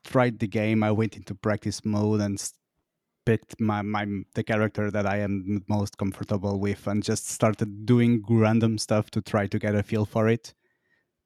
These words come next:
And honestly, it felt literally one hundred percent like, uh, a Final Showdown, like the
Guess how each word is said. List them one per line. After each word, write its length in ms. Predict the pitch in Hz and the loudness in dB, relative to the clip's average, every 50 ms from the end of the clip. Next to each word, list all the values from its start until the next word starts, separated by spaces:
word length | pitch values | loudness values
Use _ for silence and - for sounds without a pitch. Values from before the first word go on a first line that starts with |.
| _ - | _ 0
And 180 | 123 123 117 113 - | 2 4 4 4 6
honestly, 540 | 131 143 151 - - - 165 160 165 - _ _ _ _ _ _ _ _ _ _ _ - | 6 6 6 4 2 2 2 2 0 0 _ _ _ _ _ _ _ _ _ _ _ -4
it 100 | 127 - | -4 -2
felt 380 | - 131 123 120 120 123 110 - _ - - - _ _ - | 2 4 4 4 4 2 0 -4 _ -18 -18 -18 _ _ -4
literally 640 | 127 117 123 113 - - 127 120 117 120 117 117 | 0 0 0 0 2 4 4 4 6 4 2 2
one 280 | 110 107 110 117 117 110 | 2 4 4 4 6 4
hundred 340 | 104 113 117 107 110 107 - _ - | 4 4 4 4 4 2 0 _ -2
percent 540 | 113 110 - - - 107 104 104 104 101 - - | -2 -2 -2 -2 -4 -4 -2 -4 -4 -6 -8 -10
like, 800 | 110 104 98 104 101 98 101 101 101 101 - _ - - - - - _ | -10 -8 -6 -4 -4 -2 -2 -2 -4 -4 -8 _ -20 -20 -20 -20 -14 _
uh, 420 | - 107 104 104 101 98 101 95 90 - _ _ | -4 -2 0 0 0 0 -2 -2 -4 -8 _ _
a 100 | - 101 | -8 -8
Final 340 | - - - 95 95 95 98 | -6 -4 -4 -4 -4 -4 -4
Showdown, 540 | 101 - - 104 104 95 95 92 98 95 98 | -4 -2 0 0 0 0 0 -2 -2 -4 -4
like 220 | 95 101 104 - | -4 -6 -4 -2
the 100 | - 117 | -2 -4